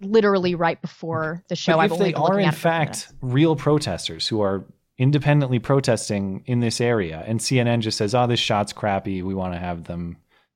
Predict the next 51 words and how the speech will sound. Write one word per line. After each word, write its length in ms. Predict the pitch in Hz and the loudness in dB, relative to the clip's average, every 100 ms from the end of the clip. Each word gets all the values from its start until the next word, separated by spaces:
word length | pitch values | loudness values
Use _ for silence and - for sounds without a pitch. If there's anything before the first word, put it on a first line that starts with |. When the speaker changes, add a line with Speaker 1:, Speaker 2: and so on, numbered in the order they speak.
| _ | _
Speaker 2:
we 60 | 107 | -4
wanna 320 | 98 92 90 87 _ - - _ | -4 -4 -6 -10 _ -20 -20 _
present 340 | 117 101 98 | -4 -2 -2
them 160 | 95 92 | -2 -4
in 100 | 92 | -4
X 320 | 98 101 - 98 | -4 -6 -6 -6
way." 340 | 92 87 87 - - - | -4 -4 -8 -14 -20 -8
Granted, 440 | 202 233 151 113 - | -2 0 2 0 0
I'm 100 | 123 | 0
not 160 | 147 165 | 2 2
saying 180 | 180 170 | 2 2
that's, 280 | 147 127 - | 2 0 -8
that's 300 | - 117 107 | -4 -2 -2
great. 480 | - 107 190 165 151 | -6 -2 0 0 0
That's 160 | 120 - | -4 -2
not 120 | 156 | -2
a 60 | 156 | -2
thumbs 300 | - 160 156 | -2 0 2
up 160 | 185 | 0
from 180 | - 135 | -2 -2
me, 240 | 104 95 92 - | 0 -2 -6 -6
but 80 | 120 | -4
it's 120 | 113 104 | -2 -2
way 260 | 117 156 | 0 2
different 440 | 131 143 - 117 101 | 4 0 0 -2 -2
than 140 | 101 | -6
saying, 220 | - 104 | -4 -2
"Okay, 400 | 143 190 190 170 156 - - | 0 4 4 4 -2 -18 -6
uh, 300 | 147 151 143 | -2 0 0
get 180 | 139 180 | 0 -2
the 140 | 190 | -2
actors 420 | 190 190 190 170 156 | -2 -2 -2 -4 -2
in 120 | 165 | -2
here, 300 | 151 165 156 | -2 -2 -4
get 140 | 160 | -2
'em 140 | 170 170 | -2 -2
off 200 | 170 165 | -2 -4
the 80 | |
trailer, 520 | 160 - 180 180 175 156 | -6 -4 -2 0 0 0
bring 220 | 165 170 | 0 -2
'em 100 | 165 | -2
in. 180 | 170 165 | -2 -2
Okay, 300 | 156 170 160 | -2 -4 -4
places, 540 | 175 180 175 175 156 | -2 0 0 -2 -4
people." 360 | - 170 156 165 | -6 -4 -2 2
Speaker 1:
But 120 | 359 | 4
it, 180 | 381 - - | 4 0 0
but 100 | 370 | 2
it 80 | |
Speaker 2:
Uh, 100 | 339 | 4
Speaker 1:
wasn't, 180 | 294 320 | 4 2